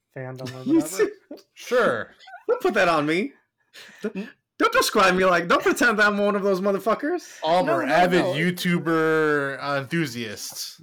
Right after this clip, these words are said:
Speaker 2: Yeah, let me
Speaker 1: No.
Speaker 2: tell you all about Smosh. I suddenly got into them.
Speaker 1: It's, it's like I'm, like, I know I'm younger than you two, but it seems like I'm, I'm like a boomer at times.
Speaker 3: R J,
Speaker 1: Like
Speaker 3: aren't you older than us? Aren't you older than
Speaker 1: No.
Speaker 3: me, at least?
Speaker 2: No, no, no. I'm the oldest, I think.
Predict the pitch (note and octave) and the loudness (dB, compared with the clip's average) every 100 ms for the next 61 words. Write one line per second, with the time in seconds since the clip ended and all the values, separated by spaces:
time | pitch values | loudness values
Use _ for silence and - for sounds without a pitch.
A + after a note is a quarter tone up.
0 | - B2+ B2 A2+ C3 F#3 G3+ G3+ F#3+ D#3+ | -10 -4 -2 -2 0 0 0 0 0 0
1 | D#3+ D3+ C3+ - - C3 B2+ A2+ - - | 0 0 -2 -4 -6 -2 0 -2 -4 -10
2 | B2 C#3+ C3 B2+ A2+ A2+ A2+ G#2+ G#2+ G2+ | -10 -8 -8 -8 -6 -6 -8 -14 -16 -16
3 | F#2+ B3 A#3 C4 G3+ D#4+ F4 G3 F#3+ F#3 | -12 -12 -12 -14 -10 -8 -6 -4 -4 -6
4 | G3 G3+ - F#3+ A3 B3+ F4 F#3 D#3+ F#3 | -8 -12 -6 -2 -2 0 -2 -4 -4 -6
5 | G#3+ D#3 D3 D3 D3 D#3+ D3 D3 D3 F#3 | -6 -6 -8 -8 -10 -10 -10 -10 -12 -16
6 | - A#3 A3 F3 C#3+ B2 _ _ _ D3+ | -16 -12 -10 -10 -10 -14 _ _ _ -18
7 | D3 D3 B2+ C3+ D3 C3 C3+ - C#3+ C3 | -14 -14 -12 -10 -10 -12 -14 -16 -14 -14
8 | C3+ C#3 F#3 G3 G3 A#3+ D#4 E3+ D3+ D#3+ | -8 -4 -2 0 0 0 -2 0 0 2
9 | F#3 A3 A#3+ D#4 - - - E3+ G#3 A#3+ | 2 2 2 0 -6 -16 -8 -4 0 2
10 | G3+ C#3+ C3 F#3+ G#3+ B3+ B2+ B2 A2+ G#2+ | 0 -4 -4 -4 -6 -8 -8 -6 -8 -6
11 | A#2+ C3 A2+ G#2+ G#2+ G2 G#2 G2 G2 G2 | -6 -6 -6 -8 -10 -12 -14 -16 -18 -20